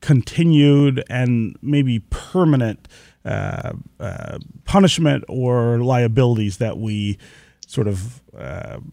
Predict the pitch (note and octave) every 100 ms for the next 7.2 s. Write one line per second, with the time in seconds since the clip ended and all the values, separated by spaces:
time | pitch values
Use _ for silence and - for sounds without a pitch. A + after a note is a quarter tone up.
0 | - - - D#3+ C3+ - G2+ C3+ C#3 -
1 | A2 G2+ G#2 - A#2+ - C3 A#2+ - A#2+
2 | A2+ - C#3 B2 A2 G2+ - _ _ _
3 | _ _ _ - - A#3+ A#3 D3+ F3 D#3
4 | C3+ C3+ - - _ C3+ B2+ - A#2+ A2+
5 | - _ _ - A#2 A#2 A2+ - - -
6 | C3+ D3 D#3+ A#2 G#2 G#2 E2+ A2+ - F#2
7 | E2+